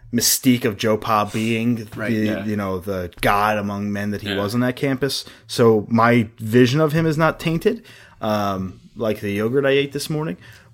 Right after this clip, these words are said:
Speaker 1: But, uh,
Speaker 3: That's what that is.
Speaker 1: Cedar Rapids. It must have been the tainted yogurt. <laughs> But it was exactly what you expect. You li-, listen,
Speaker 3: Yeah.
Speaker 1: the Sandusky thing, it's,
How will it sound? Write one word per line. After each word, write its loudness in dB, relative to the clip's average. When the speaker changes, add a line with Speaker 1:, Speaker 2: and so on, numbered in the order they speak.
Speaker 1:
But, 0
uh, -2
Speaker 3:
That's -10
what -18
that -16
is. -10
Speaker 1:
Cedar 2
Rapids. -2
It -10
must -4
have 2
been 0
the -2
tainted -2
yogurt. -4
<laughs> -8
But 10
it 10
was 6
exactly 2
what 2
you 0
expect. -6
You 0
li-, 2
listen, 2
Speaker 3:
Yeah. -2
Speaker 1:
the -2
Sandusky 0
thing, -6
it's, -10